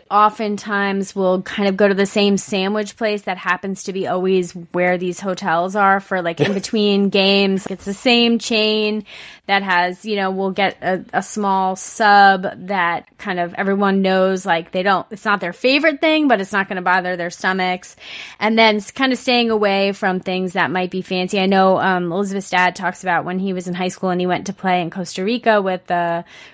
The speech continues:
Speaker 1: regional team. He couldn't play in two games because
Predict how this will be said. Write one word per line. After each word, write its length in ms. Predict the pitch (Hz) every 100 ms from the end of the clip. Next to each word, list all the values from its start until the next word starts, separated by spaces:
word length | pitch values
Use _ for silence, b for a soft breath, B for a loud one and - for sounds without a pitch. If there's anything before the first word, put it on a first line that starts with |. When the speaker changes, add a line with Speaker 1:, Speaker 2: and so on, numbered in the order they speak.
| -
Speaker 1:
regional 460 | 262 254 254 240
team. 440 | 220 240 233 220 214
He 200 | 233 226
couldn't 300 | 240 214 -
play 460 | 220 202 202 190 175
in 120 | 185
two 220 | - 196
games 580 | 180 190 185 175 175 -
because 840 | - 170 185 175 170 165 165 -